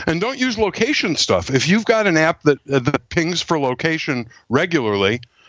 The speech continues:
that's gonna drain your battery a lot faster than if you tell that app to only do it while it's open.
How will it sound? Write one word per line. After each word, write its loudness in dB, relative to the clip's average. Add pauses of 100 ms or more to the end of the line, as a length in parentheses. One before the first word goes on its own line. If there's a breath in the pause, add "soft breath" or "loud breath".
(240 soft breath)
that's 0
gonna 0
drain 0
your 0
battery 0
a 2
lot 2
faster -2
than 2
if -2
you 2
tell -2
that -2
app 0 (320 soft breath)
to 0
only 0
do 0
it -2
while 2
it's -4
open. 0